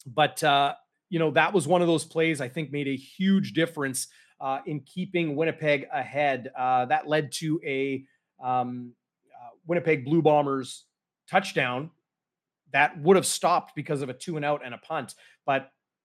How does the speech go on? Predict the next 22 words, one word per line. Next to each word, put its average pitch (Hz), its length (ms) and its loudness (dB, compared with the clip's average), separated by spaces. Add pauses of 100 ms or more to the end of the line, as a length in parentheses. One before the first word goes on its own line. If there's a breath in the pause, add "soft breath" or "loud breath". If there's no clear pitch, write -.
(160)
then 160 380 4
there 160 160 4
was 160 180 2
Greg, 160 380 2
Greg 165 200 4
Ellingson 156 600 2 (200 loud breath)
after 147 520 0
that 135 200 2
roughing 139 300 2
the 135 80 -6
kicker 131 300 -10
penalty, 131 440 -4 (240 soft breath)
uh, 127 120 -8
sixteen 175 560 -4
yard, 147 380 4 (120)
uh, 123 300 0 (200)
catch - 460 0
and 131 240 -6
run 170 260 2
down 151 300 2
to 156 160 -8
the 123 120 -8